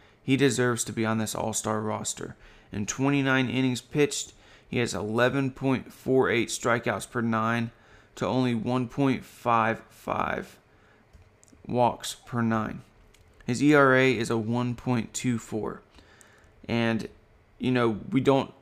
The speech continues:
we're not gonna use expectancy stats, but since he's a Brave, I just wanted to point out, uh, his expected E R A is still a one point nine one, and his fip is a one point two. So he's pitching lights out.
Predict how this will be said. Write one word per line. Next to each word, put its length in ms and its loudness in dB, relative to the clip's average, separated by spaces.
we're 140 2
not 180 4
gonna 140 2
use 360 2
expectancy 720 -2
stats, 420 0
but 140 -6
since 220 -2
he's 180 -4
a 40 2
Brave, 440 0
I 60 0
just 240 -4
wanted 240 0
to 120 -12
point 200 0
out, 280 0
uh, 200 0
his 180 0
expected 600 2
E 120 0
R 220 4
A 100 2
is 140 -4
still 500 2
a 100 -2
one 240 2
point 300 -2
nine 380 0
one, 180 0
and 140 -4
his 160 -6
fip 460 0
is 160 -4
a 80 2
one 260 0
point 300 -4
two. 280 -4
So 180 0
he's 120 0
pitching 560 -2
lights 300 0
out. 260 -4